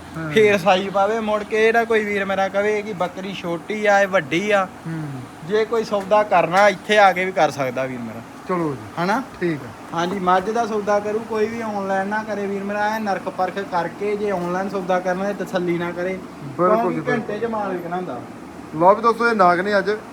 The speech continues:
Speaker 1: ਨਿੱਕੇ ਵੱਡੇ ਛੋਟੇ ਸਾਰੇ ਨਾਗ ਆਪਾਂ ਤੁਹਾਨੂੰ ਦਿਖਾ ਦਿੱਤੇ ਆ, ਮੁੱਲ ਤੁਹਾਨੂੰ ਪਤਾ ਲੱਗ ਗਿਆ। ਬਾਕੀ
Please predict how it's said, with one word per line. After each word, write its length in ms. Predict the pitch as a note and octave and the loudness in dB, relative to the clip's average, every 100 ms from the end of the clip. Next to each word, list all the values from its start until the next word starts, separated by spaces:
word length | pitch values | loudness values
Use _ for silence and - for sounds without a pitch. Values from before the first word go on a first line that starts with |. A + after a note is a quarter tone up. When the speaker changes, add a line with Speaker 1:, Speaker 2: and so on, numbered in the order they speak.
| - - - | -18 -16 -6
Speaker 1:
ਨਿੱਕੇ 380 | E3+ E3+ G3+ G#3 | -6 0 2 4
ਵੱਡੇ 320 | G3+ F3 F#3+ | 2 2 0
ਛੋਟੇ 340 | E3+ E3+ F#3+ | 0 -2 -2
ਸਾਰੇ 220 | F3+ F#3 G#3+ | 0 0 2
ਨਾਗ 220 | F#3 F3 | 2 2
ਆਪਾਂ 220 | F3 F#3 | 2 2
ਤੁਹਾਨੂੰ 220 | F3+ E3+ | 0 -4
ਦਿਖਾ 260 | D3+ C#3 C#3+ | -6 -4 -4
ਦਿੱਤੇ 300 | D3+ - F3+ | -4 -4 -4
ਆ, 40 | |
ਮੁੱਲ 280 | F3+ D#3+ E3 | -2 -2 -2
ਤੁਹਾਨੂੰ 220 | F3+ F3 | -2 -4
ਪਤਾ 240 | D#3 F#3 E3 | -4 -4 -2
ਲੱਗ 180 | D#3 | -2
ਗਿਆ। 300 | D3 D3 E3+ E3+ - - - - - | -4 -4 -4 -6 -10 -14 -14 -12 -4
ਬਾਕੀ 460 | E3+ E3+ G3+ G#3 | -4 -2 -4 -4